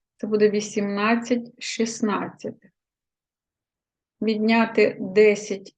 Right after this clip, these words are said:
цілих три шістнадцятих.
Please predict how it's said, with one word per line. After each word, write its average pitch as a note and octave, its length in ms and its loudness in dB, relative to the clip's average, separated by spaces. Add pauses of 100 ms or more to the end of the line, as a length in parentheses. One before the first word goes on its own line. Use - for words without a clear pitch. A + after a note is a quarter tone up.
(100)
цілих B3 680 0 (200)
три A3 540 2
шістнадцятих. - 1040 -6